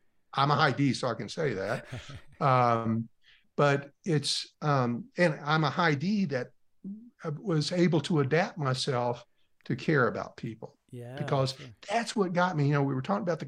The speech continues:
Speaker 1: CarMax
Speaker 2: Yeah.
Speaker 1: success story. That's what got the success. It was, it wasn't about me.
Speaker 2: Yeah.
Speaker 1: I had to be empathetic. I had to be the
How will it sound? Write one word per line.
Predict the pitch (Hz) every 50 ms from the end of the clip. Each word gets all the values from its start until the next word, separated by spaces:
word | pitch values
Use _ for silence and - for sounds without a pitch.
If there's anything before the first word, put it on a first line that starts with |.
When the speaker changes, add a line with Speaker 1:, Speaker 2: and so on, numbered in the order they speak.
| - -
Speaker 1:
CarMax | 196 214 226 190 135 113 110 107 110 - - - - - - -
Speaker 2:
Yeah. | - 139 143
Speaker 1:
success | 160 151 123 165 135 110 104 -
story. | - - 123 101 101 101 104 107 117 113 - - - _ _ _ -
That's | - 156 190 240 240 - -
what | 240 196 170 165 185
got | 143 160 156 175 185 185 -
the | - 135
success. | - - - - - - - 202 254 165 107 104 - -
It | 120
was, | 117 110
it | - - _ _
wasn't | - 175 262 - -
about | 127 143 127 120 113 101
me. | 135 208 226 - - - - _ _ _ _ _ _ _ -
Speaker 2:
Yeah. | 147 131 131 127 110 - _ _ _ _ - - _ - _ _ _ _ _ _ _ _ _ _ - - - - - - - - -
Speaker 1:
I | 135 135
had | 127 165 156 135
to | 123
be | 147 139 139
empathetic. | 135 139 131 151 135 - - 233 185 123 117 113 135
I | 135 127
had | 151 151 139
to | 120
be | - 143 135 135
the | 123 117 110 -